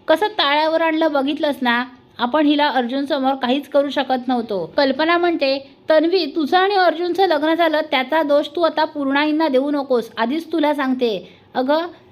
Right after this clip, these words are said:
अस-, मला तर आता असं वाटतंय की तुमच्या नशिबातच नाहीये तुम्ही दोघं एकमेकांचे लाईफ पार्टनर बनावं, म्हणून या मुलीचं आणि अर्जुनचं लग्न झालं. अगं, जे नियतीच्या मनात असतं ना, ते कधीच कुठे चुकत नाही."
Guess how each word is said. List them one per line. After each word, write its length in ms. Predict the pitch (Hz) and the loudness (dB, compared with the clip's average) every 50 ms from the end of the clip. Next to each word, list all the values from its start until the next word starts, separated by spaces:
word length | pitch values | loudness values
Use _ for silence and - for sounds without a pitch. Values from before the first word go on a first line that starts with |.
| _ _ _ _ - - | _ _ _ _ -2 0
अस-, 280 | 262 269 - - 240 | 0 0 0 -4 -4
मला 240 | 277 294 285 302 339 | -2 0 2 2 2
तर 140 | 330 381 370 | 2 2 0
आता 180 | 349 349 370 | 2 2 2
असं 220 | 370 349 349 381 349 | 2 2 2 2 2
वाटतंय 320 | 339 339 339 339 311 294 | 2 0 0 0 0 0
की 140 | 294 294 359 - - | 0 0 -4 -4 -2
तुमच्या 300 | 320 320 311 320 285 294 | -2 -2 0 0 0 2
नशिबातच 680 | 294 277 254 254 - 240 294 302 311 302 330 349 339 | 0 0 -2 -4 -4 -2 0 0 2 2 0 0 0
नाहीये 340 | 339 320 311 302 277 269 285 | 0 0 0 2 2 0 0
तुम्ही 320 | 277 285 277 269 269 285 | -2 -2 -2 0 0 0
दोघं 260 | 302 262 277 285 294 294 294 - | 0 0 0 2 0 0 0 0
एकमेकांचे 760 | 262 269 269 294 285 277 269 285 277 285 277 277 254 254 254 | -2 -2 0 -2 -4 -2 -2 -2 -2 -2 0 0 0 0 2
लाईफ 220 | 220 226 254 277 262 | 0 0 0 -2 -2
पार्टनर 360 | - 262 254 247 254 254 254 247 | -2 -2 -2 0 0 0 0 0
बनावं, 460 | 240 226 220 208 202 196 190 185 170 175 - - - - - - - | 0 0 -2 -2 -4 -4 -4 -4 -6 -6 -10 -18 -20 -20 -20 -4 0
म्हणून 320 | 233 285 320 320 311 285 294 | 2 4 4 4 2 2 2
या 140 | 311 320 | 2 0
मुलीचं 460 | 320 302 285 285 285 349 349 359 339 320 311 - | 0 0 0 0 0 -2 0 0 0 -2 0 0
आणि 180 | 311 311 320 311 | 0 0 0 0
अर्जुनचं 520 | - 269 269 262 247 294 311 302 311 302 | 0 0 0 0 0 -2 -2 0 0 0
लग्न 320 | 294 277 262 262 269 269 | 0 0 0 0 0 0
झालं. 340 | 269 254 226 226 214 190 170 170 - - - _ _ _ | 2 0 0 0 -2 -4 -4 -8 -14 -20 -20 _ _ _
अगं, 260 | - 269 269 262 302 311 | -4 -2 0 2 2 2
जे 180 | 302 311 359 | 2 0 0
नियतीच्या 560 | 330 302 294 311 330 320 330 330 320 349 349 | 2 2 2 2 2 0 -2 -2 0 0 2
मनात 300 | 349 330 320 320 320 320 | 2 2 2 2 2 2
असतं 280 | 320 320 320 320 349 320 | 0 0 0 -2 -2 0
ना, 120 | 320 302 | 0 0
ते 180 | 302 311 311 294 294 | -2 -2 -4 -2 0
कधीच 280 | 269 269 302 320 320 | 0 0 0 -4 -4
कुठे 240 | 320 320 269 311 311 | -6 -4 -2 -2 -2
चुकत 360 | 311 311 254 240 269 262 262 | -4 -4 -4 -4 -4 -2 -2
नाही." 260 | 269 247 226 190 165 | -4 -4 -4 -6 -10